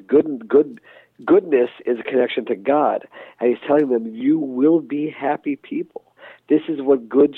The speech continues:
truly is. You have to, uh, trust me," uh, Moses is saying. And he uses that word very, very deliberately.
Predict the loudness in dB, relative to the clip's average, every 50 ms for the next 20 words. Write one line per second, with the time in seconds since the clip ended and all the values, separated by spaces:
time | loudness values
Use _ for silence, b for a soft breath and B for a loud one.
0 | -10 -8 -4 -2 0 0 0 0 0 0 2 2 2 2 0 -4 -8 -8 -4 -4
1 | -4 -4 -4 -6 -8 -8 -8 -10 -10 -6 -6 -6 -6 -8 -10 -2 0 0 0 0
2 | -6 -10 -8 -8 -8 -10 -14 B B B B B B B -4 -2 -2 0 2 4
3 | 4 4 4 2 -2 -6 -6 -6 -4 -2 0 0 0 0 -2 -2 -4 -6 -4 -2
4 | -2 -2 -2 -2 -2 0 0 0 0 0 -2 -2 -6 -10 0 0 2 4 4 2
5 | 2 2 2 2 2 0 -2 0 0 0 0 0 -4 -6 -6 -8 -10 -10 _